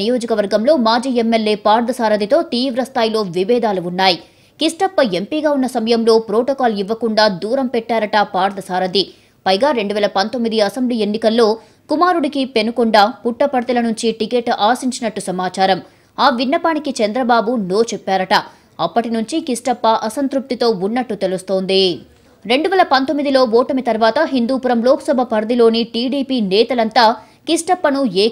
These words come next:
కార్యక్రమానికి ఆహ్వానించడం లేదట. అలా వచ్చిన గ్యాప్ ఇప్పుడు ఇంకా పెరిగిందని సమాచారం. నిమ్మల సొంత మండలం గోరంట్లలో టీడీపీ చేపట్టిన నిరసనలకు దూరంగా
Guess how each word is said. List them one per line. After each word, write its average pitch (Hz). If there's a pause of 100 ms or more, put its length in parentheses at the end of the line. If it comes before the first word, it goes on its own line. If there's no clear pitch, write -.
కార్యక్రమానికి 254 (180)
ఆహ్వానించడం 226
లేదట. 190 (460)
అలా 202
వచ్చిన 240 (120)
గ్యాప్ 226 (160)
ఇప్పుడు 226 (140)
ఇంకా 247 (120)
పెరిగిందని 233
సమాచారం. 190 (420)
నిమ్మల 339 (120)
సొంత 269 (100)
మండలం 233 (160)
గోరంట్లలో 220 (120)
టీడీపీ 285
చేపట్టిన 240 (100)
నిరసనలకు 226 (180)
దూరంగా 247